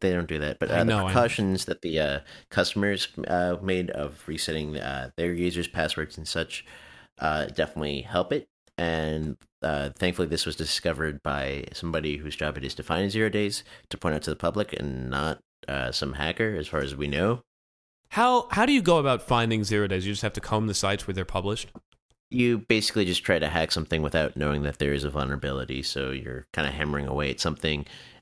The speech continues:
Speaker 1: and seeing if it can happen. Uh, it is a lot easier if you can see the code itself,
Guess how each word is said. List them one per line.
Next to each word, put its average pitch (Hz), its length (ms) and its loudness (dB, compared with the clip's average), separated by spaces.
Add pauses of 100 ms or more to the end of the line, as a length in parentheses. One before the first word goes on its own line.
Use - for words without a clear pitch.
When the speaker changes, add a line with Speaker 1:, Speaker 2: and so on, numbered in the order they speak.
Speaker 1:
and 67 220 0
seeing 69 240 0
if 67 120 -4
it - 60 -12
can - 120 -6
happen. 95 580 0 (420)
Uh, 82 300 2
it 87 140 0
is 92 100 4
a 92 60 0
lot 87 180 2
easier 82 260 0
if 82 140 -2
you - 60 -8
can 73 100 -4
see 82 180 0
the 73 80 0
code 78 240 -2
itself, - 560 -2